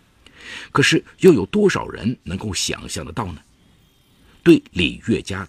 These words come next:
掏心掏肺的许万香，平日里让自己的孙子和李月家的小孙子一同玩耍，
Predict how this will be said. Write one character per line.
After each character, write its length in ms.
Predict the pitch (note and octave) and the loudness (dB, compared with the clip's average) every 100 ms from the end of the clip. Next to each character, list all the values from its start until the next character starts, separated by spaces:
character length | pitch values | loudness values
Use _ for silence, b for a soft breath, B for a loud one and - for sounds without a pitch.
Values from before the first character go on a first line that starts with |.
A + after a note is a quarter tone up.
| - | -8
掏 220 | A2 G2+ | -4 -4
心 200 | - G2+ | -2 -4
掏 220 | - G#2+ A2+ | -4 -4 -4
肺 120 | F#2+ | -4
的 60 | |
许 180 | - - | -6 -8
万 200 | - D#2 | -10 -12
香， 180 | - F#2+ - - | -10 -10 -10 -10
平 240 | - G2 | -4 -2
日 140 | F#3 B2+ | -2 -2
里 240 | C2+ - B B | -6 -14 B B
让 160 | - B2 | -4 -4
自 220 | - E3+ | 0 -2
己 80 | - | -2
的 100 | F2 | -6
孙 300 | - F3 E3 | 0 2 2
子 160 | - - | -4 -10
和 160 | - G2+ | -6 -4
李 300 | G2 - - | -4 -10 -6
月 140 | G2 | -6
家 220 | - D#3 | -4 -6
的 60 | C#3+ | -6
小 200 | - - | -6 -8
孙 160 | - G2+ | -6 -4
子 80 | F#2+ | -4
一 80 | D3 | -4
同 200 | - G#2+ | -4 -4
玩 200 | D2+ D3+ | -4 -6
耍， 220 | - - | -8 -10